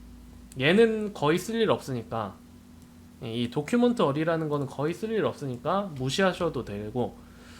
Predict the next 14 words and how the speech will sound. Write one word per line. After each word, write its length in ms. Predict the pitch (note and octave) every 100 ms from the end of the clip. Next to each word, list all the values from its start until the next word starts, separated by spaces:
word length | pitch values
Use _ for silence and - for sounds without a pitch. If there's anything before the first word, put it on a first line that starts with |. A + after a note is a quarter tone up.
| - -
어, 220 | E3+ E3+
보통은 520 | E3+ E3 A#3 A3+ F#3+
이렇게만 1160 | D3 C#3+ F3 G3 A3 A3 - A3 G#3+ G#3 A#3 A#3
외우시면 440 | D3 C#3+ D3+ D#3+
될 120 | A#2 A2
것 80 | G2
같아요. 200 | G2 F#2+ - -
이렇게 320 | B2 A2 - - - - - - - - - - -
일, 140 | D3 D3
이, 120 | D3
삼, 260 | E3 E3 D#3
사, 180 | D3
오, 140 | B2 A2
육, 120 | G2